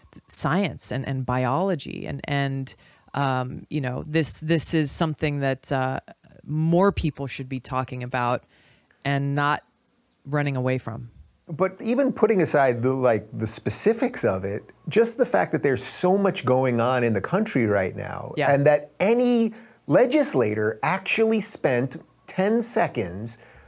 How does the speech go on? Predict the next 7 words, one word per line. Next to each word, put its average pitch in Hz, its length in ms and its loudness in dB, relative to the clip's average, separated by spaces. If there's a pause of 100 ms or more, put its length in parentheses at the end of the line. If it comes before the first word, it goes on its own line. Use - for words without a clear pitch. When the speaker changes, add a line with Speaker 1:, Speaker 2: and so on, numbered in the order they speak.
(140)
Speaker 2:
crafting 233 600 0
this 120 220 0
nonsense 98 720 -4
while 147 180 2
there's 160 220 0
so 208 340 0
much 202 300 -2